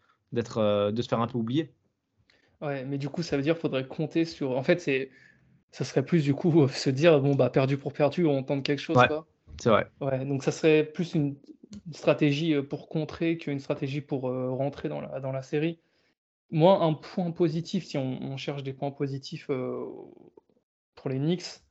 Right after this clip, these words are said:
Speaker 1: Oh, il y en a un.
Speaker 2: c'est,
Speaker 1: Ah.
Speaker 2: oui, il y en a, et c'est le banc notamment. J'ai déjà
Speaker 1: Ouais.
Speaker 2: évoqué, euh, Grimes, euh, pas Grimes, pardon, Josh Hart, Quickley,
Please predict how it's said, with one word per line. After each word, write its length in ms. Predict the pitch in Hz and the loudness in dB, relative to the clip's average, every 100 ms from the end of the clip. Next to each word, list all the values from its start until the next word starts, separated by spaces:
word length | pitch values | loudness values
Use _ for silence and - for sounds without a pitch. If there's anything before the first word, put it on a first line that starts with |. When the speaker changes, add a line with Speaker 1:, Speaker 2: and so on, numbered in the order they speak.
| _ - | _ -8
Speaker 1:
Oh, 60 | 107 | -2
il 40 | |
y 20 | |
en 60 | 95 | 4
a 40 | |
un. 180 | 147 95 - | 4 4 -2
Speaker 2:
c'est, 240 | - - | -18 -12
Speaker 1:
Ah. 80 | 113 | 2
Speaker 2:
oui, 120 | 175 | 6
il 20 | 165 | 6
y 40 | |
en 100 | 147 | 6
a, 120 | 160 | 4
et 80 | 143 | 2
c'est 140 | - | 0
le 80 | 135 | 2
banc 140 | 151 165 | 4 4
notamment. 420 | 139 143 151 147 _ 165 | 4 0 -2 -6 _ -12
J'ai 180 | 135 | -8
déjà 140 | 131 131 | -2 0
Speaker 1:
Ouais. 60 | |
Speaker 2:
évoqué, 380 | 131 131 - 160 | 0 -2 0 0
euh, 60 | 143 - - - | 0 -6 -16 -16
Grimes, 480 | 147 147 151 156 143 - | -10 0 2 0 -4 6
euh, 220 | 156 139 | 8 8
pas 160 | 127 135 | 6 4
Grimes, 180 | 139 135 | 4 0
pardon, 280 | 135 127 123 | -2 -2 0
Josh 240 | 143 139 | 0 2
Hart, 320 | 151 147 - _ _ | -2 -2 -16 _ _
Quickley, 500 | - 143 160 160 160 | -6 0 2 2 0